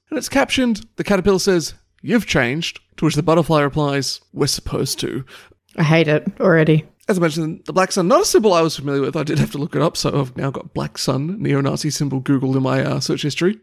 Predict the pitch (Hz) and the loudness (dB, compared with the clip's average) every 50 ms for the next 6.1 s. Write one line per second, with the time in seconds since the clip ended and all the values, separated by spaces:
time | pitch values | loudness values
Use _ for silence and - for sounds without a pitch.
0 | _ - 349 196 190 196 185 175 170 175 - 185 170 165 160 156 156 156 156 156 | _ 0 2 4 6 6 4 4 2 0 0 2 4 4 4 4 4 4 4 2
1 | - - 139 131 131 113 - - 175 143 139 131 131 131 - - 139 135 127 - | 2 2 2 2 2 4 4 4 4 4 4 4 2 2 2 2 2 2 2 2
2 | - - 139 135 127 - - - 151 131 131 - 143 131 131 131 131 - 151 131 | 2 0 -2 -4 -6 -6 -4 -2 -2 -2 -2 -2 -2 -2 -2 -2 -2 -4 -4 -4
3 | - - 139 131 131 127 131 123 - 127 - - 143 165 180 - - 135 147 - | -4 -4 -4 -4 -2 -2 -2 -2 -2 -4 -4 -4 -4 -4 -4 -6 -6 -6 -6 -6
4 | - - - 147 127 139 196 - - - _ _ _ _ 185 185 170 - 190 175 | -6 -6 -6 -6 -4 -4 -6 -6 -10 -12 _ _ _ _ 2 2 4 4 4 2
5 | 175 - 185 180 - - 165 170 170 170 165 165 165 - - - 165 160 165 190 | 4 4 2 2 4 4 4 4 4 6 6 4 4 4 2 2 2 4 4 4
6 | 226 220 | 4 2